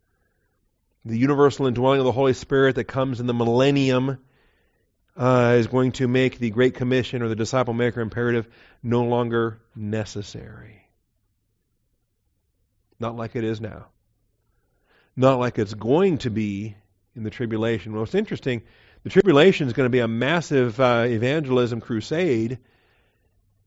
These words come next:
But they, uh, are they gonna be under the Great Commission? Is Jesus with them when they're, uh, when the hundred forty-four thousand are, are, uh, fighting Antichrist and, and,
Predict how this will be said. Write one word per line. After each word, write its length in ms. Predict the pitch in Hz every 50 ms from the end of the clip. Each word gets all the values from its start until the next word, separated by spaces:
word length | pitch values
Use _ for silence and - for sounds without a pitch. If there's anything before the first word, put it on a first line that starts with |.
| _ _ _ _ _ _ _ _ _ _ _
But 140 | _ 123 110
they, 320 | 120 123 127 127 123 127
uh, 360 | 123 120 117 113 110 110 113 117 117 - - -
are 140 | - 113 107
they 140 | 101 110 113
gonna 140 | 127 135 139
be 80 | 143
under 100 | 147 151
the 80 | 151 147
Great 180 | 143 156 151 -
Commission? 460 | - 156 156 160 147 - 185 180 - _ _ _ _ _
Is 120 | 113 104
Jesus 400 | 98 113 117 123 123 139 127 -
with 280 | 113 113 120 120 - -
them 560 | - 101 110 107 104 110 117 147 175 180 - _ _ _ _ _ _ _ _ _ _ _ _ _ _ _ _
when 240 | 117 113 110 107 113
they're, 340 | 117 120 120 120 120 120
uh, 280 | 117 117 113 110 113 117
when 200 | 113 117 113 110
the 80 | 107 107
hundred 280 | 98 127 120 120 110
forty-four 340 | - 131 123 120 - 131 117
thousand 480 | - - 120 120 127 127 117 135 131 120
are, 180 | 113 110 110 - _ _ _ _ _ _
are, 280 | 117 117 117 117 113 107
uh, 220 | 107 104 107 107
fighting 360 | - - 139 131 123 123 120 123
Antichrist 600 | 123 127 127 - - 127 131 143 143 117 - -
and, 240 | 110 107 104 110
and, 380 | 120 120 120 113 107 107 104 -